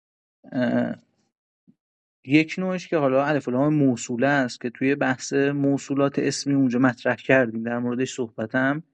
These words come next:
کردیم که مثلاً، اه، صله‌اش باید صفت صریحه باشه و اینا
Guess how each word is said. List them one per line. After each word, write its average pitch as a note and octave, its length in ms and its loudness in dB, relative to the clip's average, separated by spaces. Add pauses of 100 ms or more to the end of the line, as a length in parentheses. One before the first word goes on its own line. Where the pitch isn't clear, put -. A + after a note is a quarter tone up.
(340)
کردیم B2 380 2
که A#2 120 -12
مثلاً، A#2 480 -4 (540)
اه، A#2 480 -2
صله‌اش A#2+ 480 2
باید A#2+ 400 0 (560)
صفت A#2+ 540 -2
صریحه B2 500 -4
باشه D3+ 280 -4
و D#3+ 40 -4
اینا D3+ 420 -2